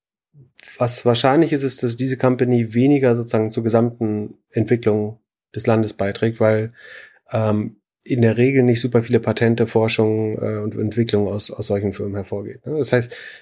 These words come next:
es ist nur ein Aspekt. Es gibt viele andere, äh, die spannend sind. Äh, irgendwie jeder Pflegedienst ist extrem wichtig für das lokale Ökosystem, jeder Bäcker, ähm, und jedes Nagelstudio. Aber, ähm, wenn's darum geht, sagen,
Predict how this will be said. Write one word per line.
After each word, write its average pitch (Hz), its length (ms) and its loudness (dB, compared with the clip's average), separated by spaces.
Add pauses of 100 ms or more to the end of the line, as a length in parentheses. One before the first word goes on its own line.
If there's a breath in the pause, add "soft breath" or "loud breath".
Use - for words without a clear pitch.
(200 loud breath)
es 120 120 -2
ist - 60 2
nur 135 120 8
ein 123 160 6
Aspekt. 123 360 2
Es - 80 -12
gibt 117 140 -6
viele 131 220 2
andere, 143 580 2
äh, 135 40 2
die 131 120 -4
spannend 135 300 -2
sind. 151 420 -6
Äh, - 20 -8
irgendwie 123 800 -4 (360)
jeder 139 240 2
Pflegedienst 131 580 2
ist - 100 -10
extrem 120 340 2
wichtig 120 320 -2
für 127 160 0
das 120 140 2
lokale 120 380 2
Ökosystem, 120 640 -2
jeder 117 200 4
Bäcker, 120 380 -2 (500 loud breath)
ähm, 117 260 4
und 117 420 -2 (200)
jedes 120 240 -2
Nagelstudio. 139 600 2 (180)
Aber, 117 680 2
ähm, 120 560 -2 (800 soft breath)
wenn's 120 220 2
darum 117 260 4
geht, 123 520 -2 (260)
sagen, 113 440 -4